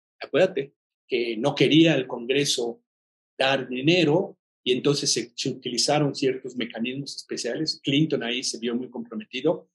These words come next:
y, y, y con-, creó este paquete. Y ahí empiezas a ver cómo sí se creó el paquete porque se veía que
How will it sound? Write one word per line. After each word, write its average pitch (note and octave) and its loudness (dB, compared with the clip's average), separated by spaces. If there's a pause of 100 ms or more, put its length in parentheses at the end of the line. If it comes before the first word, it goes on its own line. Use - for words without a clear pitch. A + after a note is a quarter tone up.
(120)
y, A#2+ -4
y, A#2 -6
y A#2 -12
con-, B2 -14
creó C3 0
este C#3 -4
paquete. - -6 (200)
Y F3+ 2
ahí A3+ 8
empiezas A#3 2
a E3+ -2
ver D#3 0
cómo D3+ -2 (420)
sí - -2
se - 4
creó G3+ 6
el G#3 6
paquete F3+ 2
porque - -6
se B2 0
veía D#3 4
que C3 0